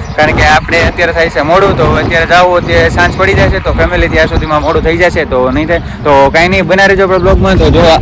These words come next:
આ તરફ અહીંથી કંઈક જવાનો રસ્તો છે અને અત્યારે અહીં કામ શરૂ છે હાઈવે ઉપર. ને આ જે મેઇન હાઈવે છે, જે સુરત ને અમદાવાદ તરફ જવાનો રસ્તો છે. ને આપણે અત્યારે તો બહુ દૂર આવી ગયા હતા ભાવનગરથી તો.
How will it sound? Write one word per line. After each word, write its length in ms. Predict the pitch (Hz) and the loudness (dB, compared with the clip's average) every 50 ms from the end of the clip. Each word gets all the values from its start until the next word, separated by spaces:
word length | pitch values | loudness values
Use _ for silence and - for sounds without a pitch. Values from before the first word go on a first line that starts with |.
| - - | 0 0
આ 100 | - 156 | 0 2
તરફ 260 | 151 160 156 156 151 | 2 4 4 4 4
અહીંથી 380 | 151 143 156 165 165 156 160 151 | 2 2 2 2 2 2 0 2
કંઈક 160 | 143 156 135 | 2 2 0
જવાનો 340 | - 156 156 160 160 156 147 | 2 2 2 4 4 4 4
રસ્તો 340 | 151 180 185 - - 190 170 | 4 2 2 2 0 0 2
છે 120 | 165 170 196 220 - - - - - - - - - - - - - - - - - - - | 2 0 0 0 -4 -6 -6 -4 -4 -2 -4 -4 -4 -6 -8 -8 -8 -6 -4 -4 -4 -4 -4
અને 120 | 151 151 | -2 0
અત્યારે 280 | 151 156 156 190 180 180 | 0 0 0 0 0 2
અહીં 340 | 175 175 175 170 165 - - | 2 0 0 0 0 2 2
કામ 200 | 175 180 185 180 | 2 2 0 0
શરૂ 260 | - 190 190 202 196 | 0 0 2 2 2
છે 100 | - 185 | 2 2
હાઈવે 380 | 156 139 151 165 170 165 156 147 | 2 2 4 4 4 4 4 4
ઉપર. 220 | 127 170 185 202 - - - - - - - | 2 0 -2 -2 -4 -8 -12 -12 -12 -6 -2
ને 120 | 139 143 143 | 0 0 0
આ 120 | 151 165 | 0 0
જે 180 | 160 160 175 165 | 0 0 0 2
મેઇન 220 | 165 170 175 170 | 2 2 2 2
હાઈવે 300 | 165 160 175 190 180 170 | 2 2 2 2 2 2
છે, 260 | 160 - 165 151 147 | 2 2 0 0 2
જે 300 | 139 151 151 151 151 151 | 2 2 2 2 2 2
સુરત 400 | 147 - 180 180 190 190 180 - | 0 0 0 2 2 0 0 0
ને 300 | 170 160 156 156 156 156 156 - | 0 2 2 2 0 0 0 0
અમદાવાદ 400 | 151 165 170 175 165 160 160 143 | 0 0 0 0 2 0 0 0
તરફ 200 | - 151 156 156 143 147 139 143 139 139 139 135 | 0 0 0 0 0 0 0 2 2 2 2 0
જવાનો 260 | 151 156 151 147 135 | 0 0 0 0 0
રસ્તો 360 | 135 165 175 - - 156 147 | 0 0 0 0 0 0 0
છે. 120 | 147 170 196 - - - - - - - | 0 -2 -2 -4 -6 -12 -12 -12 -10 -4
ને 220 | 131 139 139 143 147 | -2 0 2 2 2
આપણે 240 | 151 165 147 151 | 2 2 2 2
અત્યારે 340 | 151 147 151 135 151 156 156 | 2 2 2 2 0 0 0
તો 80 | 156 147 | 0 0
બહુ 180 | 151 170 165 | 0 0 0
દૂર 200 | 151 - 196 202 | 0 0 0 0
આવી 160 | 202 185 180 175 | 0 0 0 -2
ગયા 120 | 160 160 | -4 -4
હતા 100 | 147 151 | -4 -4
ભાવનગરથી 600 | 131 143 151 156 156 147 143 143 139 135 - 180 131 | -4 -2 -4 -4 -4 -6 -6 -6 -8 -8 -8 -8 -6
તો. 120 | 120 165 | -4 -4